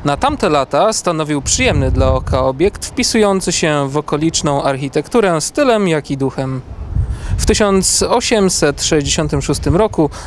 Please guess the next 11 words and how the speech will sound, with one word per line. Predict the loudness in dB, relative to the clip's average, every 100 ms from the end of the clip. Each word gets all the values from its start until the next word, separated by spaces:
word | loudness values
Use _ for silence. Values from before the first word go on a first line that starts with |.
| -4
połączył | 0 2 2 2 2
przemysłową | 2 2 2 2 2
Łódź | 0 0 0
z | -2
Koluszkami | 0 2 2 2 2 0 -2 -6 -4
oraz | 0 2 0
przebiegającą | 0 0 2 4 4 2 0 -2
tam | 0 -2 -2
linią | 0 2 2 2 2
relacji | 2 2 0 -2
Warszawa-Wiedeń. | 0 -2 -2 -4 -2 -2 -2 -4